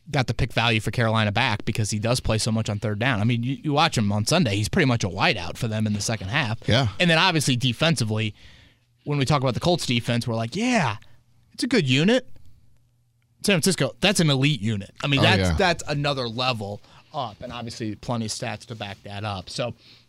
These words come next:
Speaker 1: again, Callahan for me. Ryans and him have always been the two that I've just, I felt like they need to have a whole lot of interest in. Seems like they do. We'll see how patient they will continue to be with those guys.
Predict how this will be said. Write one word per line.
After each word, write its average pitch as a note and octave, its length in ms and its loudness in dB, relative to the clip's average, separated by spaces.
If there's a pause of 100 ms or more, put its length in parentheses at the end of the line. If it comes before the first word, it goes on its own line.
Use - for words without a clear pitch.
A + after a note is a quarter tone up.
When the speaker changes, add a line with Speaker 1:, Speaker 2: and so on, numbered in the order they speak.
Speaker 1:
again, A#2+ 300 0
Callahan F3 520 4
for F3 120 2
me. B2+ 280 0 (920)
Ryans D#3 480 4
and D3+ 100 2
him C#3 260 4
have A2+ 120 0
always B2+ 280 2
been C#3 160 -2
the B2 80 0
two B2+ 300 -2
that A2 140 -4
I've A2+ 100 -2
just, A2 300 -6 (500)
I A#2 60 -8
felt C#3 400 0
like B2+ 400 2 (120)
they B2 320 2
need B2+ 380 2
to B2+ 140 0
have A2 600 2
a A#2+ 100 -4
whole A#2+ 280 -2
lot A2+ 220 0
of A2 100 -4
interest A2 640 -4
in. G#2+ 460 0 (460)
Seems A2+ 320 -4
like B2+ 140 0
they D#3 120 2
do. D3 360 2 (540)
We'll A2 120 -6
see - 180 -2
how A#2+ 160 0
patient A#2+ 500 0 (100)
they A#2 140 -4
will G#2+ 120 -2
continue G#2+ 340 -2
to G2 60 -2
be G2+ 140 -2
with F#2+ 120 -4
those F#2 180 -6
guys. - 340 -12